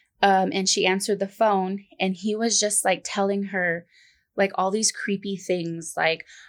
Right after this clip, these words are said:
"I wanna hang out with you. Like, why won't you hang out with me? You're being mean. You need to be nice to me." Um, and, like, just telling her, like, um, how pretty she was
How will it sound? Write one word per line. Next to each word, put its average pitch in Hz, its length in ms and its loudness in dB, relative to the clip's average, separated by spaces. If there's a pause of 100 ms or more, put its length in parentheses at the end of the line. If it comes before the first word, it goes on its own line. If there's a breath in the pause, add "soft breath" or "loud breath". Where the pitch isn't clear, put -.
(160 loud breath)
"I 202 60 6
wanna 202 200 4
hang 196 220 -2
out 202 140 2
with 202 200 -2
you. 202 220 0
Like, 180 140 -2
why 185 100 -2
won't 180 200 -4
you 190 60 -2
hang 185 220 -4
out 185 160 2
with 190 180 -6
me? 185 120 -4
You're 180 200 -6
being 185 400 -2
mean. 202 460 2 (260 loud breath)
You 208 120 2
need 208 100 0
to 202 60 -2
be 196 160 0
nice 175 420 2
to 202 120 -2
me." 180 440 -4 (400 loud breath)
Um, 170 440 2
and, 190 120 -2
like, 180 160 -4
just - 440 -2 (100)
telling 190 340 2
her, 180 200 -4
like, 165 300 0
um, 165 240 -2
how 175 220 -2
pretty 220 320 0
she 202 240 0
was 185 500 0